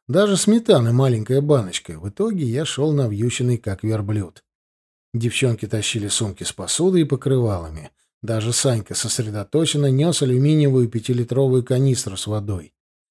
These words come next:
На площади нас уже ждали Диана с Сергеем, Тимур с Ветой, два приятеля Тимура,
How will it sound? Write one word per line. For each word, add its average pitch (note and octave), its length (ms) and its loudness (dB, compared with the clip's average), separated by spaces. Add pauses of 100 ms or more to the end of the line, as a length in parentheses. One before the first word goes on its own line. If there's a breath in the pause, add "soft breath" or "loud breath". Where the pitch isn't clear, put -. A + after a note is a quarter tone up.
(300)
На - 160 -14
площади E3+ 480 0
нас G3 320 2
уже E3 200 2
ждали D3+ 360 2
Диана C3+ 400 4
с B2 40 -2
Сергеем, A#2+ 680 0
Тимур B2+ 420 0
с - 80 -6
Ветой, G#2 500 -4 (280)
два A2+ 240 0
приятеля A2 540 -2
Тимура, F3 500 2